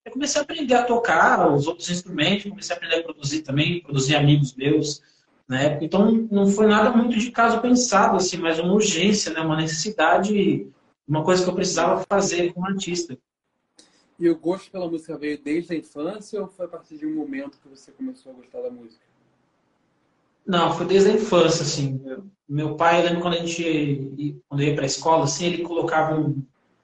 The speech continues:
Speaker 1: um disco do Roxette, chama Charms, de noventa e dois. Botava lá no C D player do carro, a gente ia escutando, eu pirava, assim, nas duas primeiras músicas, achava o máximo. E aí, uns anos depois, assim, por conta da minha avó, que sempre tocou também, assim,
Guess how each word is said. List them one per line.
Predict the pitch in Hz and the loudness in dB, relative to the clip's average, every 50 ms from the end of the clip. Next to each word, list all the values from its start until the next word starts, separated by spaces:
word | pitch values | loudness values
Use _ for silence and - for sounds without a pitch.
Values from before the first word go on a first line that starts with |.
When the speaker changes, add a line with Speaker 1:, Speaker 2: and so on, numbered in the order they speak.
| _ _ _ _ _ _ - | _ _ _ _ _ _ -4
Speaker 1:
um | 143 143 143 | -2 0 0
disco | 143 147 - - 147 147 | 0 0 -2 -2 -2 0
do | 147 143 143 | 2 2 4
Roxette, | 151 156 156 156 - - - 156 143 143 - | 4 2 2 0 -2 -2 -2 -2 -4 -4 -4
chama | - - - 143 143 139 139 139 139 - | -6 -8 -6 -4 -4 -4 -4 -6 -8 -8
Charms, | - 165 160 160 151 139 127 123 - - | -6 -4 -2 0 0 0 -2 -4 -8 -12
de | - 135 131 131 | -10 -10 -8 -6
noventa | 135 135 127 127 135 147 160 - - 165 | -6 -6 -6 -4 -4 -4 -4 -4 -2 -4
e | 151 143 143 | -2 -2 -4
dois. | - 143 139 143 139 - - - - - - _ - - _ _ _ _ _ | -2 0 2 2 2 2 0 -2 -6 -8 -10 _ -20 -20 _ _ _ _ _
Botava | _ 123 135 139 139 135 139 135 - 139 135 | _ -8 -6 -6 -4 0 0 0 2 2 2
lá | 135 131 127 | 0 0 0
no | 131 123 123 - - - _ _ _ _ _ _ _ | -2 -4 -6 -8 -12 -18 _ _ _ _ _ _ _
C | - - 135 | -8 -6 -4
D | 135 135 135 | -2 -2 0
player | 135 139 139 139 131 | 2 2 2 2 2
do | 135 135 | 0 0
carro, | - 156 156 | 0 -2 -2
a | 165 | -2
gente | 170 - - _ _ - | -4 -6 -10 _ _ -10
ia | - 175 | -8 -8
escutando, | - - 175 - - 165 170 170 | -6 -6 -4 -2 0 0 2 2
eu | 175 175 | 0 2
pirava, | 202 190 156 151 165 185 190 185 160 | 2 4 4 6 4 4 4 4 2
assim, | 143 - - 147 | 2 -2 -2 0
nas | 147 143 147 | 2 4 4
duas | 160 160 160 | 4 4 4
primeiras | 165 156 156 170 160 143 | 2 2 2 2 4 2
músicas, | 139 139 147 139 - - - | 2 0 0 -2 -2 -4 -4
achava | - - - _ | -6 -6 -10 _
o | - | -4
máximo. | 139 139 139 139 - - - _ _ _ _ _ _ _ _ _ _ _ _ _ - | -4 -2 -2 -4 -6 -10 -14 _ _ _ _ _ _ _ _ _ _ _ _ _ -8
E | - 143 | -2 0
aí, | 143 147 | 2 4
uns | 180 180 175 151 143 143 - _ _ - | 4 2 2 0 -2 -6 -8 _ _ -2
anos | 143 170 214 220 196 190 | 0 2 2 2 2 0
depois, | 185 190 - - 160 180 196 208 196 185 - - | 0 -2 -2 0 2 2 6 6 6 6 6 4
assim, | - - - - 180 175 175 170 | 2 -2 -8 -6 -6 -6 -6 -6
por | 160 160 | -8 -4
conta | 175 175 170 160 | -4 0 0 0
da | 160 | 0
minha | 175 190 180 | 2 0 0
avó, | 143 139 151 175 180 175 175 | 0 2 4 6 6 6 6
que | 175 - | 4 0
sempre | - 170 170 _ _ | -4 -6 -8 _ _
tocou | - 139 143 - - 160 156 | -10 -10 -8 -8 -8 -8 -8
também, | - 143 147 151 156 143 139 | -6 -6 -4 -4 -2 -2 -4
assim, | 143 147 175 180 185 190 | -4 -4 -6 -8 -8 -8